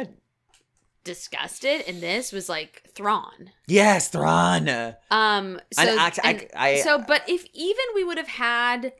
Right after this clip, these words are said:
Speaker 2: Moff Gideon earlier, like, if we would have had that Elia Kane scene in the, in the
Speaker 1: Liar.
Speaker 2: alley, Elia, she's such a liar.
Speaker 1: <laughs>
Speaker 2: Um, if we would have had that, uh, alleyway scene talking to his, um, hollow,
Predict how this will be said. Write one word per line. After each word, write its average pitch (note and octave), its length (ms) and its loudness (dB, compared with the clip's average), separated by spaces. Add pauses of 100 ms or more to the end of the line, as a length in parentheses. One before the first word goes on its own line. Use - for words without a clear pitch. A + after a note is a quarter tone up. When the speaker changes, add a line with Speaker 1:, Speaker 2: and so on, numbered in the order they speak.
(460)
Speaker 2:
Moff A3 260 0
Gideon G#3 680 -4 (680)
earlier, G#3+ 400 2
like, F#3+ 140 -2
if F#3+ 100 -14
we B3+ 80 -2
would C4+ 80 0
have A#3+ 100 -10
had A3+ 200 0
that A3+ 180 2
Elia F#3 360 0
Kane F3+ 540 -8
scene F#3 440 -8
in F3+ 220 -8
the, E3+ 500 -2
in F3+ 120 -6
the F3+ 80 -4
Speaker 1:
Liar. A#2+ 240 8
Speaker 2:
alley, B2 220 4 (140)
Elia, E3+ 440 2
she's G3+ 160 -8
such - 160 -8
a F#3 140 -4
liar. F3+ 400 0 (180)
Speaker 1:
<laughs> G3 120 4 (340)
Speaker 2:
Um, F#3+ 400 2
if G#3 140 -6
we C#4+ 60 -4
would D#4 80 -4
have E4+ 100 -8
had B3+ 260 -2
that, G#3+ 240 0 (300)
uh, E3+ 380 -4 (520)
alleyway G#3 480 0
scene G#3+ 680 -8
talking F#3+ 440 -8
to F3 200 -8
his, E3 520 -10
um, D#3 500 -14
hollow, G3 680 -4